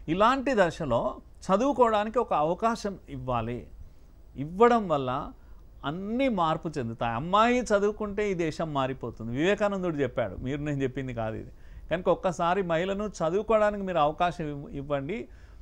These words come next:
ఎలా ఇల్లును మేనేజ్ చేస్తుందో అలా దేశాన్ని కూడా మేనేజ్ చేస్తుంది ఉమెన్ను.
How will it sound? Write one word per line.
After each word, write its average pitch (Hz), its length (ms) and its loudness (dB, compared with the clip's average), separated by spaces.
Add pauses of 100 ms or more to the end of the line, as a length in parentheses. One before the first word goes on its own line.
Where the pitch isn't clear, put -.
(140)
ఎలా 143 280 2
ఇల్లును 208 380 2
మేనేజ్ 175 380 -2
చేస్తుందో 160 340 -2
అలా 165 220 2
దేశాన్ని 156 580 -4
కూడా 147 180 -2
మేనేజ్ 147 440 -4
చేస్తుంది 123 400 -8
ఉమెన్ను. 117 440 -6